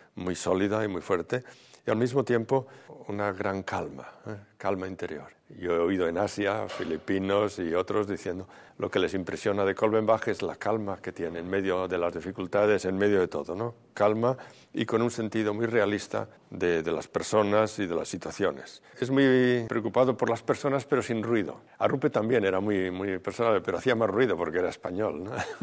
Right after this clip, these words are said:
<laughs> Kolbenbach no hacía ruido, ¿no? Pero, pero es una persona también preocupada por los demás. Y luego ha, ha sabido, con muy buen acierto, consolidar todo lo bueno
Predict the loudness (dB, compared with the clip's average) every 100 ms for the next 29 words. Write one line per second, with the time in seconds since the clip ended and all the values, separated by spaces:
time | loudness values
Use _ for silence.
0 | -4 -6 -14 -14 -14 -6 0 2 4 2
1 | 0 -2 0 0 0 -4 -6 -10 -12 -14
2 | -20 -20 -2 2 4 4 2 -4 -4 -6
3 | -6 -4 0 0 -2 -8 -20 -8 -4 -2
4 | -2 -2 -2 0 2 2 0 -2 -6 -10
5 | -12 -14 -20 -20 -16 -4 2 4 6 6
6 | 6 4 4 4 4 4 2 -2 -12 _
7 | _ -10 -8 -8 -10 -12 -10 -4 -2 -2
8 | -4 -2 -2 0 -4 -4 -20 _ -2 -2
9 | 2 4 6 4 2 4 4 4 2 0
10 | -4